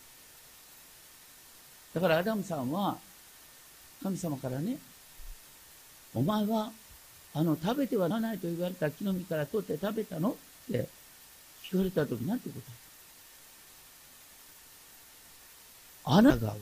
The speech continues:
私のそばに置いたこの女が取ってくれたの。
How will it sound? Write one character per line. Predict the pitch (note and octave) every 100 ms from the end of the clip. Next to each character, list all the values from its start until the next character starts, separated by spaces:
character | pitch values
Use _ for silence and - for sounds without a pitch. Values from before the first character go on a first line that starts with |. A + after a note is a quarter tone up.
| F#2+
私 | B2+ A#3+ B3+ -
の | C#4+ B3
そ | - G#3+
ば | A3+
に | A3 G3+
置 | G3+
い |
た | G3+ F#3
こ | -
の | A3 A3+ - -
女 | G#3+ B3+ D4 E4+ D4 A#3+ C3
が | C3 G3 G3+ - - - - - - - - - - - - - -
取 | G3+
っ | G3
て | A2+
く | - B2+
れ | C3
た |
の。 | B2